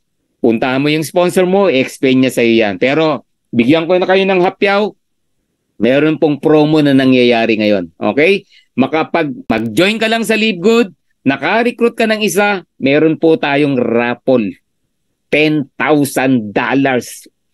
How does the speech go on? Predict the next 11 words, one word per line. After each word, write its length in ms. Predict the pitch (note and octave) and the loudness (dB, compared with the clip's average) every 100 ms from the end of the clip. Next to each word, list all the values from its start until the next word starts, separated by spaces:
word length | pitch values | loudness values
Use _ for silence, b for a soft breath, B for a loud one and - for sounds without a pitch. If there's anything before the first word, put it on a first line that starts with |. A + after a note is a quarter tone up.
| _ _ | _ _
Boom! 400 | G2 G#2 F3+ C3+ | -4 2 2 0
Qualified 760 | - D3 D#3+ D#3+ E3 E3+ D#3+ C3 | 0 0 2 0 0 2 0 0
ka 100 | D3 | -2
na. 220 | C#3+ D#3+ C3+ b - _ | 0 -2 -6 b -20 _
Ganong 480 | A#2+ D#3 D#3 E3+ F3 | -2 0 2 2 0
kadaling 480 | D#3 C3+ C3 D3+ D3+ | -2 0 0 2 2
mag-qualify. 720 | B2+ A#2 C3 B2 A#2 A#2+ A2 G2+ _ _ _ _ - | 0 0 0 0 0 -2 -4 -4 _ _ _ _ -2
You 400 | G#2+ G#2+ A2+ G#2 | 2 4 2 2
join 240 | D3+ A3+ | 0 2
Live 220 | A3 A#3 G3+ | 0 0 2
Good, 180 | A3+ | 0